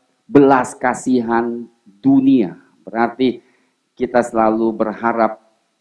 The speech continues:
kepada dunia atau kita selalu berharap di mana dunia berikan sesuatu bagi kita.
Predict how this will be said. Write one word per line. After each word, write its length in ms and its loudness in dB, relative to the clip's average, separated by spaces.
kepada 400 0
dunia 640 0
atau 240 -8
kita 300 -6
selalu 420 -4
berharap 400 -10
di 140 -6
mana 260 -8
dunia 400 -6
berikan 640 -10
sesuatu 500 -14
bagi 320 -14
kita. 320 -20